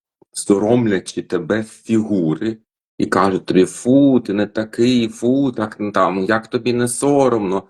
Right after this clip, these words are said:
фу, що ти робиш, так не можна, не трош, не йди». От уявіть собі оці великі фігури, що вас соромили, що вас лякали,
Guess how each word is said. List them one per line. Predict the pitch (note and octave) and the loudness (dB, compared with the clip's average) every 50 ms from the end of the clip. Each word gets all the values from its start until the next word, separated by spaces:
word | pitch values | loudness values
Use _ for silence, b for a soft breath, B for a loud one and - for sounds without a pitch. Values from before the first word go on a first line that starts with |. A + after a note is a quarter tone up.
| b b b _ | b b b _
фу, | _ - _ A#2+ C3+ C#3+ C#3 C3+ B2 A2+ G#2 G2 F#2+ | _ -6 _ 0 0 2 2 4 4 4 4 4 2
що | F#2+ - - B2+ A#2+ | 0 -2 -4 -4 -4
ти | - C3 B2+ B2 | 0 0 0 0
робиш, | - C3+ C#3+ C#3 C#3 C3 B2 A#2 G2 G2 F#2+ F#2+ - - _ b b b b b _ | 0 0 0 2 4 4 2 2 2 0 -2 -2 -2 -10 _ b b b b b _
так | - G#2+ A#2 - - | -2 -2 -2 -2 -2
не | C3 C3+ C3+ | -2 -2 -2
можна, | C3+ C3+ D3 D3 C#3 B2+ A#2+ A2 G#2+ G#2 G2+ G2 | 0 0 0 0 2 0 0 -2 -2 -4 -2 0
не | G2+ A2 B2 | 0 -2 -2
трош, | B2 - C3 C3+ C#3 C#3 C3 A#2+ A#2+ - - | -4 -4 -4 -2 0 2 2 0 0 -2 -8
не | G2+ G#2 A2+ | -4 -2 -2
йди». | B2 A#2+ G2+ - - C3+ C#3+ C#3 C3 B2 A2+ A2+ - b b b b b b _ _ _ | -2 -2 -4 -2 0 0 0 2 0 -2 -2 -4 -12 b b b b b b _ _ _
От | - - - _ | -12 -12 -6 _
уявіть | B2 B2 A#2+ B2 B2 A#2 - C#3+ D#3+ D#3+ D#3+ - | -2 2 4 2 2 2 0 -4 -4 -4 -4 -6
собі | - - - A2+ A2 G2 - A#2 C3 F3+ G#3 - - | -8 -4 -2 -2 -2 -2 -2 -2 -2 -2 -4 -6 -4
оці | - G#2+ G#2+ G#2+ - - - - - C3 D3+ D#3+ | -4 -4 -4 -4 -6 -10 -10 -4 -2 0 0 0
великі | C3 A#2+ A2 G2+ G#2 A#2 C3 B2+ - - G2 | 0 0 0 2 2 2 0 0 -2 -8 -8
фігури, | F2+ - G#2 G2+ F#2 - G2 F#2+ E2+ E2 F2 G#2+ B2 D3 D#3+ - _ _ _ _ _ _ _ _ | -8 -4 -6 -6 -4 -2 -2 0 0 2 0 0 -2 -2 -6 -16 _ _ _ _ _ _ _ _
що | - - - A#2 A#2 | -12 -2 0 0 2
вас | A#2+ C3 C3 A#2+ - - - - | 2 2 0 0 -2 -6 -10 -4
соромили, | - C3+ D3+ D#3 D3+ D3 C#3 C3 B2+ A#2 A#2 A2+ A2 - - - A2+ | 0 0 0 2 2 4 4 4 4 2 0 -4 -6 -6 -10 -10 -12
що | - - - F2 F2 | -12 -10 -8 -4 -2
вас | G2+ A2+ B2+ C#3 - - - - - E2 | 0 0 0 0 -4 -8 -12 -12 -8 -2
лякали, | D#2 G#2+ C#3 - - - C3 C3 B2 A#2+ A2+ G#2+ G2 F#2 F#2 F#2+ F#2 | -2 -2 -2 -2 -6 -4 -2 -2 0 -2 -2 -4 -4 -2 -2 -2 -4